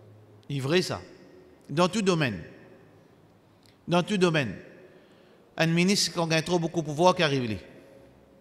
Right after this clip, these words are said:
Les vignes corrompues. Même un, un, un, une personnalité religieuse,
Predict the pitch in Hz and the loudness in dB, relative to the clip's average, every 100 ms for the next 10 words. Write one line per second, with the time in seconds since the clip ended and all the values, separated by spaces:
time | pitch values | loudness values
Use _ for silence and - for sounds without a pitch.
0 | _ _ _ _ _ - - 139 147 175 | _ _ _ _ _ -20 -4 0 2 2
1 | 160 143 151 151 175 117 - - - - | 4 4 2 0 -2 -4 -10 -20 -20 -20
2 | - - - - _ _ - - _ _ | -20 -20 -20 -20 _ _ -20 -20 _ _
3 | - 160 233 226 190 226 269 220 - - | -2 2 2 2 0 2 0 -4 -14 -20
4 | - - - - - - _ - _ - | -20 -20 -20 -20 -20 -20 _ -20 _ -6
5 | 170 165 180 185 180 170 160 - 180 156 | -2 0 2 2 2 0 0 -2 -4 -2
6 | 170 165 160 156 165 147 151 147 147 151 | -4 -2 -4 0 -2 0 0 0 0 -2
7 | 147 147 151 208 135 - | 0 0 2 2 0 -4